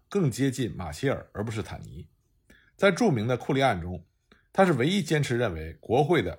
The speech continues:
州际贸易管辖权是排他性的大法官，各州不能分享。南北内战爆发的时候，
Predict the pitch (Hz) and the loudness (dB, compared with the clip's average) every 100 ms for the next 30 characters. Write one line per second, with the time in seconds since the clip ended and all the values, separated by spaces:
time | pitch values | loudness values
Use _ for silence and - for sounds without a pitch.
0 | _ 160 160 143 135 117 92 76 76 92 | _ 0 2 2 2 2 0 -6 -8 -8
1 | - 71 85 - _ - - 123 - 107 | -8 -10 -12 -14 _ -4 0 0 0 0
2 | 127 139 123 92 - _ 98 87 - 85 | 4 2 2 -6 -8 _ -10 -8 -10 -12
3 | 85 - _ _ _ - 190 131 151 - | -14 -16 _ _ _ 4 4 6 2 0
4 | 180 92 82 78 78 _ _ _ _ _ | -2 -2 -6 -10 -14 _ _ _ _ _
5 | _ _ _ _ 170 220 165 175 160 160 | _ _ _ _ 4 6 4 4 6 6
6 | - 147 160 147 98 78 80 - | 8 6 8 6 4 -4 -12 -14